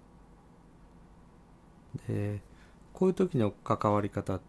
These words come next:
ていうのは三つあると思うんですね。一つ目はその物語の中で解決に動くっていうことですね。例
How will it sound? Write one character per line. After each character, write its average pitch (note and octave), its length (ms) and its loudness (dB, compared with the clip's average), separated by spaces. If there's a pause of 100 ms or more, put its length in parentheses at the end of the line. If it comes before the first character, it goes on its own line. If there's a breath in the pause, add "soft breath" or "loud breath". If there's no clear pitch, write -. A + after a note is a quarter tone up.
(100)
て F2+ 120 -8
い F#2 60 -4
う F#2 40 -6
の F2 120 -6
は E2+ 160 -10 (200)
三 C#3+ 140 2
つ - 200 -4
あ F#2+ 60 0
る F#2+ 80 -12
と F2+ 120 -6
思 F2 200 -6
う E2 80 -8
ん D#2+ 80 -8
で E2+ 60 -14
す - 120 -16
ね。 B2+ 260 -2 (3250 loud breath)
一 - 180 -4
つ C#3 140 -4
目 C#3+ 140 2
は A2 260 0 (100)
そ - 180 -4
の B2 120 0
物 C3+ 280 2
語 D3+ 140 2 (840)
の A2+ 120 0
中 B2+ 380 0
で A#2+ 260 -2 (1000)
解 G#2+ 200 -4
決 F2 220 -6
に E2 180 -6
動 F2 140 0
く - 160 -12
っ - 680 -20
て - 120 -6
い F2+ 60 -4
う E2+ 40 -10
こ E2+ 120 -10
と - 140 -20
で - 80 -18
す - 120 -14
ね。 A2+ 240 -4 (1500 loud breath)
例 A2 80 -2